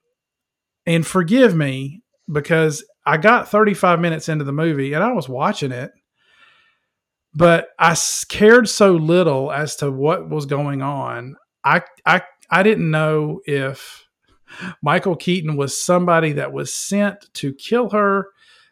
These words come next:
by the person that went after Sam Jackson, or if he was the one that went after Sam Jackson, or if he was the one that she was supposed to kill.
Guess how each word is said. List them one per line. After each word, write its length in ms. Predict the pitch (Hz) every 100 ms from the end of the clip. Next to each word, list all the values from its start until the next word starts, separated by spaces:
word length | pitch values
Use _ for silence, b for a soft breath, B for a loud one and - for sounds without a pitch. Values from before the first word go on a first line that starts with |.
| b -
by 180 | 143
the 120 | 139 135
person 540 | - 180 190 196 180
that 180 | 156 147
went 180 | 147 143
after 280 | 139 139
Sam 300 | 127 143 131
Jackson, 540 | 127 165 185 - 175 175
or 260 | 151 143 147
if 200 | 143 135
he 180 | - 202
was 180 | 220 180
the 80 |
one 180 | 190 190
that 100 | 185
went 140 | 170 170
after 220 | 165 165
Sam 260 | 156 170 160
Jackson, 560 | 160 160 160 147 143 143 b b b b b
or 420 | 156 143 139 135 135 b b b b _ _ _ _ _ _
if 360 | 160 151 139 _ _ _ _ -
he 320 | - - 202
was 200 | 233 180
the 60 | 175
one 200 | 185 175
that 120 | 143
she 300 | - - 220
was 200 | 214 -
supposed 420 | - 180 180 -
to 100 | 139
kill. 680 | - - 202 202 190 185